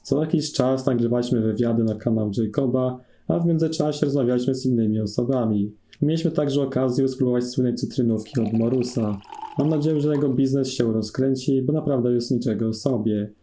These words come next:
Należy też docenić fakt, że mimo późnej godziny i tego, że zbierał się na pociąg, to zależało mu na wspólnym nagraniu. To naprawdę miły gest i uważam, że Morus to super gość.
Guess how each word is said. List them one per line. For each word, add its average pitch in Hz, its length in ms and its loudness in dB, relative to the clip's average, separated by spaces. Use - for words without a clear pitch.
Należy 147 320 2
też 156 200 0
docenić 139 420 -2
fakt, 123 360 0
że 117 120 2
mimo 123 240 2
późnej 117 380 2
godziny 120 600 0
i 151 100 0
tego, 160 240 0
że 147 100 0
zbierał 139 360 0
się 139 180 -4
na 135 120 0
pociąg, 135 640 0
to 135 120 0
zależało 120 480 2
mu 117 60 2
na 113 100 2
wspólnym 113 520 0
nagraniu. 107 680 0
To 135 100 0
naprawdę 139 460 2
miły 127 280 2
gest 135 460 0
i 135 80 4
uważam, 135 280 2
że 117 120 2
Morus 120 380 2
to 127 120 0
super 110 460 -2
gość. 110 720 -4